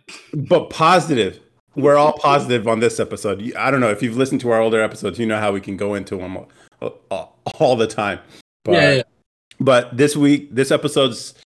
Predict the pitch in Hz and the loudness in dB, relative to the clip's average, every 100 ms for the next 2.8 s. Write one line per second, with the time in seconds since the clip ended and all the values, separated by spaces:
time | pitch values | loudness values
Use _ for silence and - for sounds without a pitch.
0 | _ 135 151 127 107 113 123 98 95 - | _ -8 -4 -2 -2 0 -2 -2 -4 -6
1 | - 87 92 110 104 - _ _ _ - | -14 -12 -6 -2 -4 -6 _ _ _ -6
2 | 98 101 - 139 127 117 - 170 | -2 0 2 0 -2 -8 -8 -2